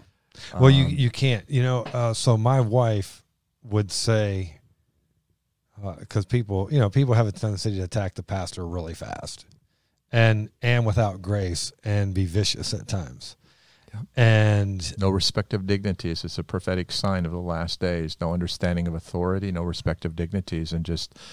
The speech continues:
Speaker 2: people will, you know, children will just attack their parents, and students will attack their teachers, and,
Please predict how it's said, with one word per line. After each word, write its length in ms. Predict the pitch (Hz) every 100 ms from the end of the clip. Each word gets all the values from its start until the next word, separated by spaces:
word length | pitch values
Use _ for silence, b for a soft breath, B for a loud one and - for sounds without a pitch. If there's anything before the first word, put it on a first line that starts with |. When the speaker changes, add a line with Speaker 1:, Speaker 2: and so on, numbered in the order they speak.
| B B B B -
Speaker 2:
people 340 | 104 95 90
will, 220 | 87 87 -
you 80 |
know, 100 | 87 82
children 400 | - 101 95 87
will 60 |
just 220 | 82 85 87
attack 340 | - 85 -
their 140 | 85
parents, 540 | 76 87 87 104 113 -
and 300 | 80 78 - _ - -
students 480 | - 98 92 98
will 100 | 87
attack 300 | 82 - 85
their 120 | - 80
teachers, 600 | - 90 - 117 120 -
and, 240 | 80 80